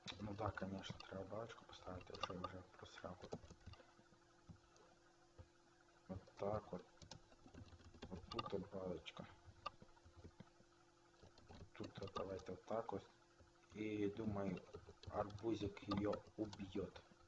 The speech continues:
Видите, даже атомку не успел час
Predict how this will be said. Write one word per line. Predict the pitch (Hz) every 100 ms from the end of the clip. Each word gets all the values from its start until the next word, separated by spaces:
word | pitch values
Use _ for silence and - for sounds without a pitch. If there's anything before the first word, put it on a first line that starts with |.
| - - - - -
Видите, | 101 92 98
даже | 101 95 104
атомку | - 98 -
не | 92 92 90
успел | 87 - - 101 95 92 - -
час | 101